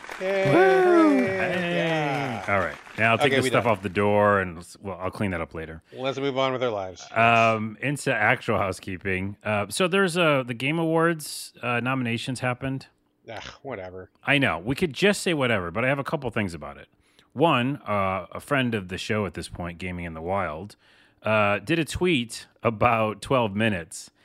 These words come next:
Speaker 2: and he says, "I'm still puzzled over how this toxic, divisive, and generally rubbish game got a Best Indie Game nomination at the Game Awards." Um, I agreed with him and went on that thread for a little while, and then we <laughs> found out the developers,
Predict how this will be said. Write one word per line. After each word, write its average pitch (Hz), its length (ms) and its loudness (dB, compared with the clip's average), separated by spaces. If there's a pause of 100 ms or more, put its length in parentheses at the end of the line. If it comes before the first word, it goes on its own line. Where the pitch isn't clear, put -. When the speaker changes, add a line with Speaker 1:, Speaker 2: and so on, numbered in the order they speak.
(340)
Speaker 2:
and 113 180 0
he 117 80 0
says, 107 600 2
"I'm 110 200 -2
still 196 240 0
puzzled 110 600 2
over 107 260 0
how 107 240 2
this 98 160 0
toxic, 135 600 -2
divisive, 107 720 0
and 104 140 -2
generally 147 400 0
rubbish 117 680 2 (360)
game 101 580 0 (480)
got 110 240 2
a 107 80 4
Best 110 380 0
Indie 127 360 0
Game 117 420 0
nomination 87 840 -6
at 95 140 -8
the 98 80 -4
Game 104 260 0
Awards." 76 560 -8 (480)
Um, 98 380 0 (120)
I 120 180 4
agreed 135 400 0
with 120 140 -2
him 95 320 -4
and 98 160 0
went 101 180 2
on 95 140 0
that 92 160 -4
thread 117 280 -2
for - 80 -6
a 95 40 -4
little 90 160 -4
while, 87 440 -4
and 120 120 -2
then 131 120 2
we 156 100 2
<laughs> - 0 -
found 123 300 0
out 113 100 2
the 110 80 0
developers, 95 840 0